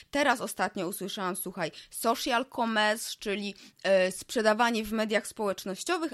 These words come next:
ale właśnie jako sklep internetowy, czyli wiesz, social commerce, co kiedyś właśnie było social sellingiem, ale to już <laughs> teraz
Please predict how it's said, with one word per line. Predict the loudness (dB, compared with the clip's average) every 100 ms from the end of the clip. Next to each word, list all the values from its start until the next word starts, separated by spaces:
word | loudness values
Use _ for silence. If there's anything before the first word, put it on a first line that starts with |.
| 0
ale | 2 2
właśnie | 0 0 -4
jako | -6 -6
sklep | -2 -2 0
internetowy, | -2 -4 -4 -4 -4 -2 -2 -2
czyli | -6 -6 -4
wiesz, | -2 -2 -2
social | -6 -6 -4 -2 -4 -2
commerce, | -4 -2 0 0 -4 -14 -12 -12 -12
co | -6 -4
kiedyś | 0 2 2
właśnie | -2 -2 -2 -2
było | -2 -4
social | -4 -6 -6 -6
sellingiem, | -6 -2 0 0 -2 -2
ale | -2 -2
to | -4 -6
już | -6 -6 -6
<laughs> |
teraz | -2 0